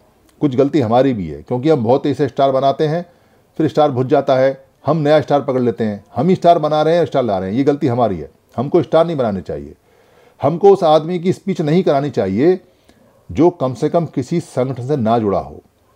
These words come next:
संघ से जुड़ा हो तो बेहतर है, पर संघ में आए कौन? क्योंकि संघ में आएगा तो नियम में बंधना पड़ेगा, तो मुंह बंध जाएगा। यहाँ तो वही बोलेगा जो संघ का विचारधारा है।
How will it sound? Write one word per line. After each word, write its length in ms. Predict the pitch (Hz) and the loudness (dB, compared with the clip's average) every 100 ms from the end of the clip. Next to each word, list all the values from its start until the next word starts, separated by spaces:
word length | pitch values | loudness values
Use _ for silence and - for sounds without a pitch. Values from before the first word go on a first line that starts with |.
| _ _ _ _ _ _ | _ _ _ _ _ _
संघ 240 | - 160 | -4 0
से 80 | 170 | 2
जुड़ा 200 | 160 170 | 4 6
हो 200 | 156 156 | 6 4
तो 100 | 165 | 2
बेहतर 340 | 113 120 127 92 | 0 0 -2 -4
है, 200 | 78 73 _ _ _ - | -8 -16 _ _ _ -6
पर 60 | |
संघ 240 | 127 143 151 | -4 -2 0
में 80 | 143 | 4
आए 200 | 147 156 | 4 2
कौन? 280 | 139 143 | -2 -4
क्योंकि 260 | 127 143 143 | -6 -6 -6
संघ 240 | - 131 | -4 -4
में 120 | 147 131 | 0 2
आएगा 340 | 131 143 147 | 4 4 2
तो 120 | 147 | 2
नियम 240 | 117 139 151 | 0 -2 -2
में 140 | 135 | 0
बंधना 240 | 139 143 | 0 2
पड़ेगा, 360 | 143 127 127 131 123 - | 2 0 2 0 -2 -8
तो 60 | 101 | -2
मुंह 180 | 120 | 0
बंध 180 | 151 143 | 2 2
जाएगा। 300 | 147 147 147 | 0 0 0
यहाँ 200 | 135 123 | -2 -2
तो 120 | 131 | 0
वही 180 | 110 156 | 2 4
बोलेगा 420 | 170 165 165 170 | 4 4 4 4
जो 160 | 160 160 | 2 0
संघ 300 | - 139 143 | -2 -4 0
का 80 | 143 | 0
विचारधारा 500 | 110 123 104 104 92 | 2 0 0 -2 -2
है। 180 | 80 | -6